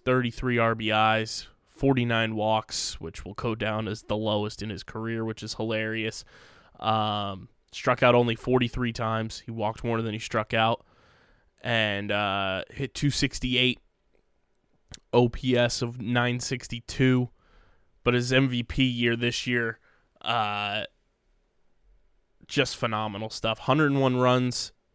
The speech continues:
hundred fifty-one hits, forty-two doubles, the most in his career. Had one triple this year. Uh, hard to believe twenty nineteen, or in twenty twelve, he had nine triples. That's unbelievable. Uh,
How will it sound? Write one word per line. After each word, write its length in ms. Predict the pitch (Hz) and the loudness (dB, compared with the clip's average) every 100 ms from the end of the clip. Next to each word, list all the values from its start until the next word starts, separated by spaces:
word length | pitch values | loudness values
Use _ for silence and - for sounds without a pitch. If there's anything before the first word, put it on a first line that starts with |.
| _ | _
hundred 340 | - 139 135 | -2 2 2
fifty-one 420 | 127 120 120 113 113 | 0 -4 -2 -4 0
hits, 460 | 120 117 - - - _ _ | 0 0 -2 -12 -14 _ _
forty-two 520 | - 147 139 131 - | 0 4 4 2 -2
doubles, 400 | 127 120 117 120 | 2 4 4 4
the 100 | 113 | 0
most 380 | 110 113 120 - | 0 2 2 0
in 60 | 120 | -2
his 140 | 110 | -4
career. 560 | - 104 107 110 113 110 _ _ _ _ _ _ | -6 -6 -2 0 0 -2 _ _ _ _ _ _
Had 220 | 113 113 | 0 0
one 240 | 113 123 | 2 2
triple 440 | 117 - 123 123 117 | 2 0 0 2 -2
this 280 | 113 113 - | -2 -4 -2
year. 340 | 120 113 113 _ _ _ _ _ _ - | 0 0 -2 _ _ _ _ _ _ -4
Uh, 560 | 113 107 107 107 101 - | 0 0 0 -2 -4 -8
hard 240 | - 151 185 | -10 -8 -6
to 40 | |
believe 280 | 143 113 - | -4 -6 -4
twenty 260 | - 107 | -6 -6
nineteen, 440 | 104 98 90 - 104 - | -6 -8 -10 -14 -12 -4
or 140 | 123 | -2
in 80 | 117 | 0
twenty 240 | - 143 | -2 -2
twelve, 440 | 113 - 117 87 - | -2 2 2 0 -8
he 100 | - | -18
had 160 | 95 | -18
nine 440 | 95 107 135 127 110 | -14 -10 -8 -10 -12
triples. 640 | - 120 117 - - - - | -12 -10 -10 -12 -18 -18 -14
That's 320 | 117 - - _ _ _ _ - | -12 -12 -14 _ _ _ _ -10
unbelievable. 760 | 139 107 - 120 110 - - _ _ _ _ _ | -8 -8 -10 -10 -12 -16 -20 _ _ _ _ _
Uh, 520 | - 120 110 101 98 | 0 2 2 2 0